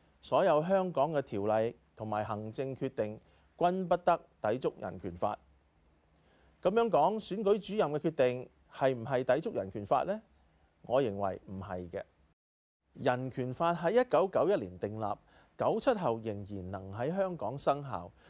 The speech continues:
全因為基本法承認佢嘅法律地位。意思即係話，人權法唔可以抵觸基本法嘅立法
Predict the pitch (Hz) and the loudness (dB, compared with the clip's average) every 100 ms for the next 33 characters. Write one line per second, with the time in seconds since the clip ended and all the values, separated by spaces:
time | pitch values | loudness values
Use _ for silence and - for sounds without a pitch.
0 | _ _ - 127 110 107 131 226 226 175 | _ _ -8 -2 -2 -2 2 2 2 2
1 | 117 117 - 190 196 127 147 151 107 - | 2 0 2 2 4 0 -6 -2 -4 -4
2 | - 131 90 95 107 101 104 101 101 107 | -4 -2 -4 -6 -6 -4 -6 -6 -4 -6
3 | 92 95 87 82 - _ _ _ _ _ | -8 -12 -14 -14 -18 _ _ _ _ _
4 | _ - _ _ _ _ 170 175 247 233 | _ -20 _ _ _ _ -4 -2 0 2
5 | 156 113 101 _ _ _ _ 127 135 135 | 4 4 2 _ _ _ _ 2 2 2
6 | 131 135 120 131 151 - _ 131 117 113 | -2 -2 -2 2 0 0 _ -4 -2 -2
7 | 107 113 220 214 143 135 107 156 190 - | 0 2 2 0 -2 0 -2 2 0 2
8 | 185 147 151 131 107 107 - - - 127 | 0 0 0 -2 0 -4 -4 -18 0 2
9 | 113 - - - 117 | 2 0 -6 2 2